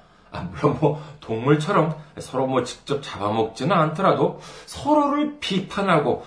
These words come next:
서로를 비난하고 서로를 증오하고 억누르고 짓밟고 올라서려고 합니다. 이것이 사실 알고 보면은 우리 마음 안에 있는 이 죄성 때문에 비롯된 것이지요.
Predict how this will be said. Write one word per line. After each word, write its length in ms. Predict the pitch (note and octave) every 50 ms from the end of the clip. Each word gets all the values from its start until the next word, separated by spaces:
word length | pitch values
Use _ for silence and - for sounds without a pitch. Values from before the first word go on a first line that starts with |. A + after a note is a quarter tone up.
| - -
서로를 580 | - - G#3 G#3+ G#3+ G3+ G3 G3+ G3+ - -
비난하고 720 | - - - F3+ G3 G3 F3+ E3+ E3 D#3 D3 D3+ F3 G3+
서로를 500 | G3 - A#3+ A#3+ A#3+ B3 B3+ B3 - -
증오하고 840 | - - - - F3+ A3 A#3 B3 - - A3+ G#3+ A3 F#3+ - - - - - - -
억누르고 840 | - - - E3 F3+ A3 A#3 B3+ C#4 C#4+ C#4+ B3+ G#3+ - - - - - _
짓밟고 1000 | - - G3 F3 - - - A#3 A#3 A#3 A3+ - - A3+ F3+ D#3 D3 - - - -
올라서려고 1160 | A2 B2+ C#3+ E3+ G3+ G3+ G3+ G3 G3 - - - A#3+ A#3 G#3+ - - G#2 G#2+ A2 - - - - _ _
합니다. 480 | - - - - G3 F#3 D#3+ D3+ D3+ - - - _ _ _ _ _ - - - - -
이것이 300 | F3 G#3+ C4 C4 C4 B3
사실 440 | - B3 B3+ C4+ C4 - C4+ G3+ D#3
알고 520 | D3+ D3+ - - D3 E3 F3 - A#3 B3
보면은 460 | A3+ G#3+ F3+ D3 G#2+ A2+ D3 F3+ - - - - - -
우리 240 | A#2 B2+ E3 A3 G#3+
마음 540 | D#3+ C#3+ - - - B2 C#3 E3 F#3 F#3 F#3
안에 240 | F3+ F3 E3+ D#3 -
있는 300 | A#2 A2 G#2 G2+ A#2+ D3
이 220 | E3 B3+ - -
죄성 840 | - - - - A2 A2+ A#2 B2 - - - G3 G3+ F#3+ C#3+ - - - _ - A#2+ G#2+ - -
때문에 600 | - A#2+ A2+ G2+ F#2 F2+ F#2 G#2+ B2+ D3 D3 -
비롯된 420 | - - C3 B2 B2 - C3 D3+ D#3+
것이지요. 460 | E3 D#3+ D#3 D3+ C#3+ - - -